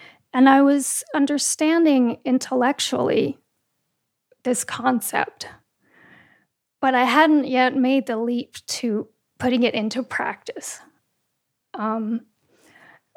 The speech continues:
I don't know if that's one of my academic flaws, is that I'll under-, I'll grasp something,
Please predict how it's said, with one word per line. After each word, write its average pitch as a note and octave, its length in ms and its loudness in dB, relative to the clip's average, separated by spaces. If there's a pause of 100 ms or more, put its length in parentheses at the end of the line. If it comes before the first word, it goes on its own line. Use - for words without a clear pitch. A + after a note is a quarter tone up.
(100)
I A4 100 4
don't C4 160 6
know A#3+ 180 4
if C4+ 160 -2
that's A3 440 -2
one B3 140 0
of A#3 100 0
my G#3+ 360 -2
academic A#3+ 800 0 (200)
flaws, C4 480 4
is D4 180 -6
that A#3+ 220 0
I'll B3 200 0
under-, C#4 280 0 (200)
I'll C4+ 140 2
grasp D4 500 4
something, C#4 760 -2